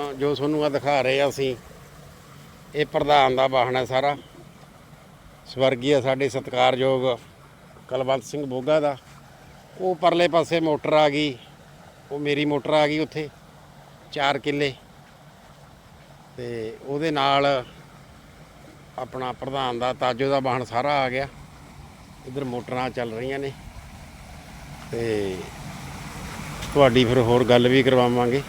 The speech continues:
ਮੌਸਮ ਵਧੀਆ ਹੈ, ਮੋਟਰ 'ਤੇ ਰੁੱਖ ਹੀ ਰੁੱਖ ਲੱਗੇ ਹੋਏ ਨੇ, ਬੜਾ ਦਿਲ ਲੱਗਦਾ ਇੱਥੇ ਆ ਕੇ।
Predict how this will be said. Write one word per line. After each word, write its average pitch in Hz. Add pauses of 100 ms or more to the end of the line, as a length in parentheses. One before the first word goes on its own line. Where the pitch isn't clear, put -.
(1000)
ਮੌਸਮ 143
ਵਧੀਆ 156
ਹੈ, 139 (3000)
ਮੋਟਰ 143
'ਤੇ 185
ਰੁੱਖ 160
ਹੀ 185
ਰੁੱਖ 180
ਲੱਗੇ 156
ਹੋਏ 135
ਨੇ, 139 (360)
ਬੜਾ 147
ਦਿਲ 135
ਲੱਗਦਾ 139
ਇੱਥੇ 131
ਆ 127
ਕੇ। 120